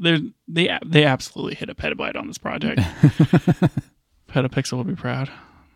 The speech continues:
Speaker 1: Okay, that's it. That's my movie corner.
Speaker 2: Man.
Speaker 1: Time.
Speaker 2: Yep. That, that was a lot.
Speaker 1: It was a
Speaker 2: It was
Speaker 1: lot.
Speaker 2: a lot.
Speaker 1: It was only, like, ten minutes, Daniel.
Speaker 2: Mm-hmm.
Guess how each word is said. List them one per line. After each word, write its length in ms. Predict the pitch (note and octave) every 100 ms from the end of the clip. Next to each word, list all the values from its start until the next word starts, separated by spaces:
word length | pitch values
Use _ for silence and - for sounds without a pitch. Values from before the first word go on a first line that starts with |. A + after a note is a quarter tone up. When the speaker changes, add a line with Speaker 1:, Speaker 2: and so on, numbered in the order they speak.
| _ _ _ _ _ _ _ _ _
Speaker 1:
Okay, 260 | E3 C3+ B2
that's 240 | C3+ C#3+ C3+
it. 100 | C3
That's 180 | D#3
my 80 | E3
movie 240 | D#3 D3+ D3
corner. 440 | D#3 D3 C#3+ C#3 - _ -
Speaker 2:
Man. 280 | G#2 F2+ F2 _ _ _ _ _
Speaker 1:
Time. 500 | - D#3 C#3 C3+ C3+ _ _ _ _
Speaker 2:
Yep. 220 | - F2+ - - - -
That, 220 | G2 G#2
that 80 | G#2+
was 100 | A#2+
a 40 |
lot. 300 | B2+ G#2+ E2+ - - _ _ -
Speaker 1:
It 60 |
was 160 | C#3 C3
a 40 |
Speaker 2:
It 20 | B2
was 220 | B2 B2
Speaker 1:
lot. 0 |
Speaker 2:
a 40 |
lot. 240 | B2+ G2 - _ _ _ -
Speaker 1:
It 60 |
was 120 | F3
only, 160 | A3+ C#4+
like, 140 | E4 -
ten 180 | B3+ B3+
minutes, 280 | B3+ G3+
Daniel. 320 | - F#3+ G3 D3+
Speaker 2:
Mm-hmm. 880 | G2+ G2 G2+ G2+ G2 G2+ G2 G#2